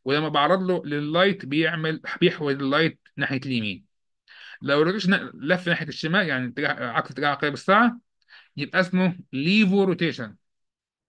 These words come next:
وبحطه بقى بعلمه بالحرف ال سمول او بالماينس ساين.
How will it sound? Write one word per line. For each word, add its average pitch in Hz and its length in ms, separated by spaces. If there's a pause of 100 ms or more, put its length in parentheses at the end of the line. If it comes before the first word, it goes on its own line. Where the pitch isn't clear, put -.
(1000)
وبحطه 131 480
بقى 160 200
بعلمه 143 320
بالحرف 131 420
ال 147 360
سمول 190 380
او 151 160
بالماينس 143 400
ساين. 101 300